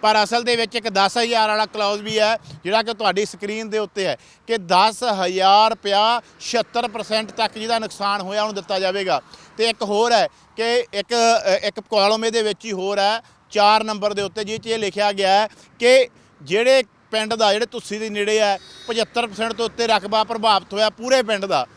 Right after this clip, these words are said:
ਉਹਦੇ 'ਤੇ ਗੌਰ ਕੀਤੀ ਜਾਵੇ, ਉਹਦੇ 'ਤੇ ਵੱਖਰੀ ਇੱਕ ਕਮੇਟੀ ਬਣਾਈ ਜਾਵੇਗੀ। ਪੂਰਾ ਪਿੰਡ, ਪਝੱਤਰ ਪਰਸੈਂਟ ਤੋਂ ਉੱਤੇ ਬਹੁਤ ਘੱਟ ਪਿੰਡ ਆ ਜਿਹੜੇ ਪ੍ਰਭਾਵਿਤ ਹੋ ਜਾਣਗੇ, ਬੇਸ਼ੱਕ ਉਹ ਧੁੱਸੀ ਬੰਨ੍ਹ ਦੇ ਨਾਲ ਵੀ ਹੋਣ,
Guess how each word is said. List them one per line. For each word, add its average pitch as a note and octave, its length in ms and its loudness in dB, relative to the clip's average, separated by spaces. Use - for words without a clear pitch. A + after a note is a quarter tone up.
ਉਹਦੇ B3 280 2
'ਤੇ A#3+ 160 -4
ਗੌਰ G3+ 240 4
ਕੀਤੀ G#3 320 -10
ਜਾਵੇ, G3+ 260 2
ਉਹਦੇ A3 160 -2
'ਤੇ A3+ 120 -6
ਵੱਖਰੀ G#3+ 320 -4
ਇੱਕ A3 160 -4
ਕਮੇਟੀ G#3+ 260 -6
ਬਣਾਈ G3 220 -4
ਜਾਵੇਗੀ। F3 380 -6
ਪੂਰਾ B3+ 300 2
ਪਿੰਡ, A#3 300 -4
ਪਝੱਤਰ A#3 360 -6
ਪਰਸੈਂਟ A3 280 -8
ਤੋਂ A3 120 -6
ਉੱਤੇ A#3+ 200 -4
ਬਹੁਤ A3+ 220 2
ਘੱਟ G#3 120 -4
ਪਿੰਡ G#3+ 280 -4
ਆ G#3+ 60 2
ਜਿਹੜੇ A3 180 -4
ਪ੍ਰਭਾਵਿਤ A3 420 0
ਹੋ G3 40 -6
ਜਾਣਗੇ, G#3+ 280 -2
ਬੇਸ਼ੱਕ A3 340 -4
ਉਹ B3 60 -4
ਧੁੱਸੀ A#3 320 -8
ਬੰਨ੍ਹ A#3 220 -2
ਦੇ A#3+ 120 -6
ਨਾਲ G#3 260 -2
ਵੀ A3 120 -6
ਹੋਣ, G3+ 180 -6